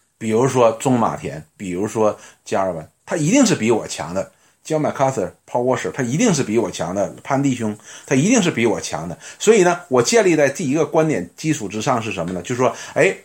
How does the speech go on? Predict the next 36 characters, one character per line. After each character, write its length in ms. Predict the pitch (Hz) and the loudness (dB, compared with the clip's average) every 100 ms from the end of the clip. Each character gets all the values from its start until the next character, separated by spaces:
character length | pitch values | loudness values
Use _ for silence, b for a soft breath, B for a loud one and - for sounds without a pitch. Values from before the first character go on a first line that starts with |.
| - | -6
他 180 | 165 160 | 0 2
为 140 | 170 | 2
什 100 | 95 | 0
么 80 | 95 | -6
看 180 | - 98 | -4 -2
到 120 | 95 | -2
了， 80 | 90 | -4
我 160 | 73 | -4
为 100 | 123 | -4
什 140 | 110 87 | -4 -6
么 80 | |
没 160 | 87 82 | -6 -8
看 180 | - 76 | -10 -12
到？ 180 | 69 - _ _ _ _ _ _ - _ | -12 -18 _ _ _ _ _ _ -20 _
或 240 | - 285 | -2 2
者 100 | 208 | 4
说， 240 | 127 170 B B | 4 2 B B
哎， 180 | 170 269 - _ _ - | 0 0 -2 _ _ -8
他 160 | 294 320 | -2 0
没 140 | 311 | 0
看 160 | - 190 | 0 2
到， 100 | 135 | 0
我 320 | 104 120 262 | 2 2 2
怎 140 | 359 | 2
么 80 | 285 | 2
就 100 | 165 | 2
能 120 | 104 | 0
够 80 | 92 | -2
看 240 | 90 120 95 | -2 -4 -4
出 120 | 95 | -6
来 200 | 78 80 | -6 -6
呢？ 160 | 85 - _ _ _ _ _ _ _ _ _ _ _ _ _ _ _ _ _ _ _ _ - | -10 -14 _ _ _ _ _ _ _ _ _ _ _ _ _ _ _ _ _ _ _ _ -6
我 140 | 131 | -4
必 160 | 165 185 | 0 0
须 160 | 143 | 4
要 400 | 139 117 90 - | 6 6 4 -2